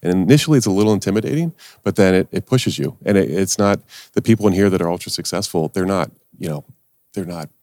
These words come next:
brash or they're not bragging, braggadocious. They, they, they're here to help, or they're here to guide you, 'cause everybody has their strengths, everybody has their weaknesses. And, uh, it, it's a, a very community effort here, uh, to lift everybody up, which is awesome.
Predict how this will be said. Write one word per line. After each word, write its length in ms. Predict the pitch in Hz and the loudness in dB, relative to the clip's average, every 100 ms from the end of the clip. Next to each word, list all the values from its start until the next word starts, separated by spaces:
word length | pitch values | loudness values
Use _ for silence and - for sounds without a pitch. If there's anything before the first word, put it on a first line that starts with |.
| _ | _
brash 380 | - 82 82 - | -14 -12 -10 -10
or 80 | 90 | -10
they're 100 | 87 | -8
not 340 | 87 78 - | -6 -8 -12
bragging, 460 | - 87 87 90 87 | -16 -14 -12 -10 -10
braggadocious. 580 | - 87 85 85 82 87 | -10 -12 -10 -10 -10 -10
They, 140 | 95 85 - - _ | -8 -10 -14 -20 _
they, 160 | 95 95 | 0 0
they're 180 | 92 85 | 0 -2
here 260 | 107 101 | -2 -2
to 300 | 98 - 87 | -4 -4 -6
help, 280 | 78 110 135 _ _ - | -6 -10 -12 _ _ -8
or 140 | 92 | -6
they're 100 | 92 | -4
here 100 | 95 | -4
to 60 | 95 | -6
guide 320 | 85 90 120 | -6 -4 -2
you, 120 | 82 80 | -4 -6
'cause 140 | 87 | -2
everybody 340 | 95 117 101 90 | 0 0 -2 -4
has 160 | 87 | -6
their 80 | 82 | -6
strengths, 380 | - 80 80 87 | -8 -6 -6 -6
everybody 200 | 82 82 | -6 -4
has 100 | 80 | -6
their 80 | 78 | -8
weaknesses. 560 | 92 120 - 82 76 - - - - | -12 -12 -12 -12 -14 -16 -20 -20 -20
And, 400 | - 87 85 82 | -6 -2 0 -2
uh, 240 | 80 80 - - - - | -4 -6 -6 -12 -20 -18
it, 220 | - - - - | -10 -10 -10 -14
it's 200 | 87 95 | -12 -6
a, 20 | |
a 160 | 98 - | -6 -4
very 160 | 92 92 | -4 -4
community 400 | - 92 82 78 | -4 -4 -4 -4
effort 280 | 80 62 | -6 -8
here, 240 | - - - - | -10 -14 -14 -10
uh, 60 | 76 | -8
to 140 | - | -6
lift 260 | 76 87 - | -4 -4 -4
everybody 440 | 85 87 76 73 | -4 -4 -4 -6
up, 140 | 73 - _ _ - - - - | -6 -8 _ _ -18 -18 -20 -10
which 160 | 85 | -6
is 120 | 87 | -2
awesome. 360 | 82 76 - - | -2 -4 -8 -14